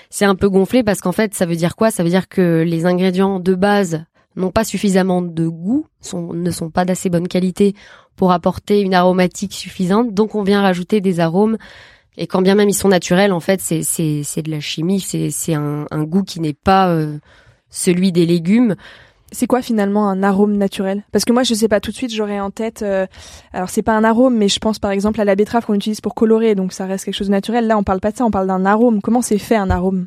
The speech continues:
Speaker 1: Alors, pour t'expliquer les arômes simplement, euh, les arômes, c'est le parfum en fait qu'on perçoit en bouche.
Speaker 2: Mhm.
Speaker 1: Euh, donc, euh, il est naturellement présent dans tous les produits, mais on peut s'amuser à faire de la chimie en reproduisant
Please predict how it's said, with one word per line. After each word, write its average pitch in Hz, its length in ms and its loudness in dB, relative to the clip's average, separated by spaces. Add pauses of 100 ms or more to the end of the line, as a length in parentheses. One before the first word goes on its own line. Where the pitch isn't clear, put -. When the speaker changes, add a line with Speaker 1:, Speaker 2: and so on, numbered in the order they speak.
Speaker 1:
Alors, - 380 0 (360)
pour 226 120 0
t'expliquer 269 540 0
les 226 180 4
arômes 247 320 2
simplement, 214 840 0 (100)
euh, 175 280 0
les 214 220 2
arômes, 254 260 2
c'est 226 240 -2
le 202 140 0
parfum 240 500 2
en 240 80 2
fait 233 240 -2
qu'on 196 200 -2
perçoit 196 360 -2
en 208 140 2
bouche. 220 420 0
Speaker 2:
Mhm. 208 160 2 (300)
Speaker 1:
Euh, 170 340 0
donc, 175 320 -4
euh, 175 200 2
il 185 180 -2
est - 40 2
naturellement 202 540 2
présent 202 380 2
dans 180 120 4
tous - 180 -4
les 180 120 2
produits, 208 580 -2 (380)
mais 180 160 -2
on 175 140 -2
peut 233 280 0
s'amuser 214 640 2
à 175 80 -2
faire 180 180 -4
de 175 60 -4
la 180 80 2
chimie 220 380 0
en 180 100 0
reproduisant 214 800 -2